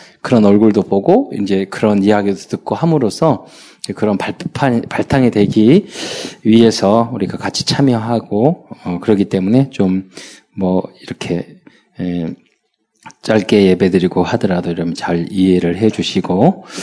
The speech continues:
그렇게 은혜를 나누시고 또 오늘 또 뭐 그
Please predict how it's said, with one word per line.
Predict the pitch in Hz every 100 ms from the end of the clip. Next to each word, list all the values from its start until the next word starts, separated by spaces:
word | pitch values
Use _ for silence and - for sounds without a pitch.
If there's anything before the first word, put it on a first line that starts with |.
| - - -
그렇게 | - - 92
은혜를 | 90 90 87 87
나누시고 | 87 90 87 - 95
또 | - 104
오늘 | 127 117
또 | 120 110 107 - - -
뭐 | 110 107 101 92 - - -
그 | - 104 101